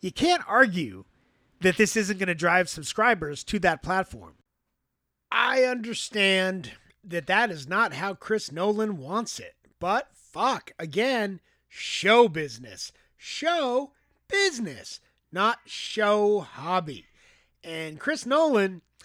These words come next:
decided a long time ago, many pictures ago,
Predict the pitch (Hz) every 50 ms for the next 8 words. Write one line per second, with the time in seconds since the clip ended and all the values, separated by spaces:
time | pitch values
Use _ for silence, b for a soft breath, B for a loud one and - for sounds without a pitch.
0 | b b b b b _ 170 165 - - 196 208 214 208 202 196 185 - 160 160
1 | 165 185 202 202 196 202 175 - 185 196 190 190 190 175 175 180 170 165 170 165
2 | - - 185 190 202 214 202 196 190 190 160 - 185 214 190 - - 185 160 151
3 | 120 156 156 143 160 160 156 151 147 139